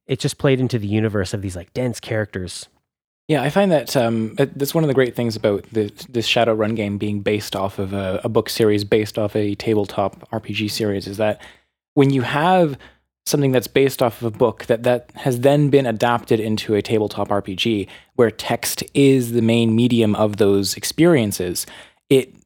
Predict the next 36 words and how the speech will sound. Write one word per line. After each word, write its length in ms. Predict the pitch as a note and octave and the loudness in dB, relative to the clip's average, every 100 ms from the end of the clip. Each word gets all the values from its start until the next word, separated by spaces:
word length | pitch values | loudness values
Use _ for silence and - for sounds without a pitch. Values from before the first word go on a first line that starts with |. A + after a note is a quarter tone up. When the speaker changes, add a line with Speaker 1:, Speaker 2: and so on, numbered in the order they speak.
| _ - | _ 2
Speaker 2:
means 400 | D3 E3+ F3+ C#3 | 4 4 2 2
that 420 | C3 A#2+ A#2 - - | 4 4 0 -6 -8
once 400 | B2+ D3 D3+ B2+ | 0 2 2 -2
it's 140 | - | -2
finally 280 | C3 B2 A#2+ | 0 2 2
adapted 340 | A2 G#2+ A2 | 2 0 -2
into 240 | G#2+ - G#2 | -2 -2 -4
a 20 | |
video 360 | G#2 G3+ E3 | 0 4 4
game, 280 | A2 G#2 G2+ - - - | 4 0 -2 -4 -14 0
you're 160 | C#3 | 0
probably 340 | - C3+ E3+ D#3 | 2 2 4 2
going 200 | D3 C3 | 2 0
to 100 | B2 | 0
end 120 | B2 | 0
up 80 | A2+ | 0
with 80 | |
a 40 | A2+ | 0
very 280 | A#2 A#2 A#2 | 2 2 2
strong, 640 | - - A#2 A#2 A#2 G#2+ - A#2 | -2 0 2 4 2 -2 -4 0
uh, 300 | G#2+ G2 G#2 - | 0 0 -4 -2
narrative 420 | G#2+ G#2+ B2+ C3+ | 2 2 2 0
experience 520 | B2 - A#2 A2+ - | -4 0 0 0 -2
in 60 | F#2 | -6
the 60 | |
game. 300 | F#2+ G#2+ F#3 - - _ _ _ | -4 -4 -6 -8 -18 _ _ _
And 100 | A#2+ | -2
that's 120 | A#2+ | -2
just, 520 | - - - - - G#2+ _ | 0 0 -2 -10 -14 -14 _
it's 180 | C3+ - | -8 -2
one 120 | D3+ | 0
of 60 | C#3+ | 0
the 40 | |
things 280 | A#2 C3 A#2 | 0 -2 2
that 280 | A#2 G#2+ - - _ _ A#2+ | 2 0 -4 -20 _ _ 0
not 340 | B2+ C3 - | 2 2 -2